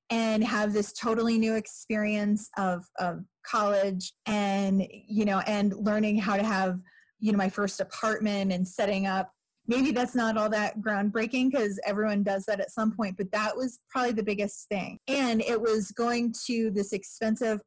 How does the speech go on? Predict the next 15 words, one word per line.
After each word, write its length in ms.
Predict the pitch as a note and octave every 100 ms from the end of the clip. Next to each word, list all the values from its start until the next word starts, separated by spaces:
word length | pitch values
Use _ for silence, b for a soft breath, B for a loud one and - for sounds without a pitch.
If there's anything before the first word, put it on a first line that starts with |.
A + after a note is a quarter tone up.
| -
private 560 | - G3 G3+ G#3+ G#3 - _ -
university 880 | A3 G#3+ G#3 G#3+ - A3+ G#3+ G#3+ G#3 _ G#3
that 240 | F#3+ F#3 - _ -
I 60 |
wasn't 320 | A3+ A3 G#3+
sure 300 | - - A3+
if 100 | B3
it 80 | A#3+
was 160 | A3+ G#3+
gonna 180 | A3+ A3
pay 280 | - G#3+
off 280 | G#3+ A3 A3+ -
or 140 | A3+ G#3+
not. 380 | G#3+ G#3+ G#3+ G#3+
And, 220 | A3 A3+